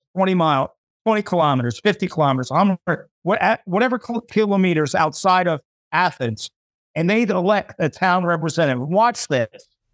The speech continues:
This is where we need to get to. And they'd elect that town representative. And if that bastard didn't vote, it didn't, wasn't the proper voice when they went to Athens, you know what they did? Do you think they kissed him? Do you think they sat him down and did a counseling session?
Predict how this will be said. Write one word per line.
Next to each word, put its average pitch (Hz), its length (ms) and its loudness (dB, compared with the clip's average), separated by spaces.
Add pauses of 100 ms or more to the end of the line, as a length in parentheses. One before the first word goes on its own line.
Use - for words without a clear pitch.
(160)
This 240 220 0
is 220 140 -4
where 226 200 2
we 214 120 0
need 202 200 0
to 170 60 -8
get 185 280 0
to. 123 180 -4 (920)
And 175 140 0
they'd 240 200 2
elect 233 280 0
that 208 160 0
town 208 280 0
representative. 185 680 0 (420)
And 175 120 0
if 170 100 -4
that 214 280 0
bastard 220 580 0
didn't 185 360 -2
vote, 196 320 0 (280)
it 170 140 -2
didn't, 202 340 0 (200)
wasn't 208 380 0
the 208 80 -2
proper 214 400 0
voice 208 400 0 (260)
when 185 140 0
they 185 80 2
went 196 200 0
to 202 80 -2
Athens, 208 640 -2
you 190 60 2
know 196 100 2
what 214 100 -2
they 214 120 0
did? 208 280 0 (520)
Do 196 60 2
you 220 40 2
think 294 180 -2
they 226 120 2
kissed 202 360 -4
him? 269 120 0
Do 269 60 -16 (240)
you 208 100 0
think 269 160 -2
they 226 140 0
sat 226 280 0
him 208 100 -4
down 208 220 2
and 185 120 -4
did 190 100 0
a 156 60 -2
counseling 196 480 -2
session? 240 480 -2